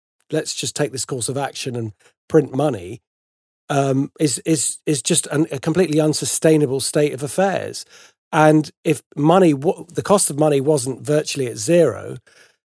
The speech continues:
then I think they would be thinking twice about doing this. And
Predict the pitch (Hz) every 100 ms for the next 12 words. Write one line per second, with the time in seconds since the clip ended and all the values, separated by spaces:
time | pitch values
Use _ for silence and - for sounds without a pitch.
0 | - 160 165 165 165 170 185 - 156 190
1 | - 170 160 160 - 175 - 165 147 190
2 | 220 214 131 127 101 - 104 92 90 -
3 | - 160 165